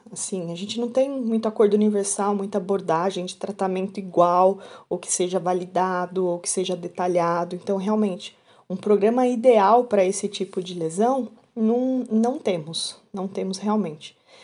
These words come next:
Então, assim, a recuperação de um entorse de tornozelo comum pode levar aí dias, enquanto a recuperação aí de entorse alto,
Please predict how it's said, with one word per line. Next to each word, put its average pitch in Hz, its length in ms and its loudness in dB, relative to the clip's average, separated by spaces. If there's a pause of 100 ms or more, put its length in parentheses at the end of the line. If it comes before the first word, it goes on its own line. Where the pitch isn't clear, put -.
(140)
Então, - 120 4
assim, 196 480 0
a - 40 -6
recuperação 220 560 4
de 226 60 4
um 220 40 6
entorse 208 320 4
de 170 100 -6
tornozelo 175 500 -2
comum 185 520 -2 (500)
pode 226 180 6
levar 294 320 4
aí 294 160 -2
dias, 214 640 -4 (160)
enquanto 214 320 0
a 233 40 -2
recuperação 220 600 2
aí 220 100 2
de 202 80 0
entorse 202 480 0
alto, 208 480 0